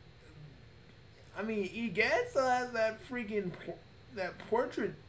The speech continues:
portraitlizer thing, so he could probably still save, you know, Mario no matter how. It's not like he's dead. It's not like they imply that he's dead. Ew, I looked at Super Tangy and I just sat there and was like,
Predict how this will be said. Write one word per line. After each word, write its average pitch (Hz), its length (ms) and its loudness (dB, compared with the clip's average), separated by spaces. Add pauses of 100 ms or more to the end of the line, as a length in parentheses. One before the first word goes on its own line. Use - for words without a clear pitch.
(140)
portraitlizer 156 800 2
thing, 143 280 -4
so 156 120 0
he 160 60 2
could 156 160 -4
probably 180 320 4
still 151 220 4
save, 143 320 6 (540)
you 143 280 -10 (140)
know, 135 240 -4
Mario 147 420 0
no 139 80 -2
matter 139 240 -2
how. 156 200 0
It's 123 180 -2
not 151 100 0
like 147 200 0
he's 131 100 -6 (100)
dead. 135 260 -2
It's 120 120 -12
not 147 140 -6
like 151 120 -2
they 139 160 4
imply 143 600 -2
that 113 120 -4
he's 113 240 -12
dead. 107 280 -14 (3500)
Ew, 220 300 10 (240)
I 208 120 2
looked 240 240 2
at 202 100 0
Super 190 280 -4
Tangy 165 440 0
and 151 100 2
I 147 80 2
just 151 240 -4
sat 139 260 2
there 143 200 2
and 135 60 0
was 131 80 -2
like, 131 280 0